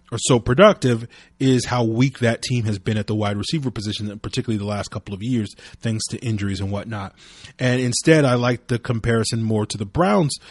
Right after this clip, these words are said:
uh, combo of wide receivers, their trio of wide receivers last year under Kevin Stefanski, because that's an offense that utilized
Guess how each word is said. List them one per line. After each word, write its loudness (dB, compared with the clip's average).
uh, -6
combo 0
of -6
wide -2
receivers, -6
their -6
trio -4
of -8
wide -4
receivers -8
last -6
year -8
under -10
Kevin -10
Stefanski, -4
because 0
that's 0
an -2
offense 0
that -6
utilized 2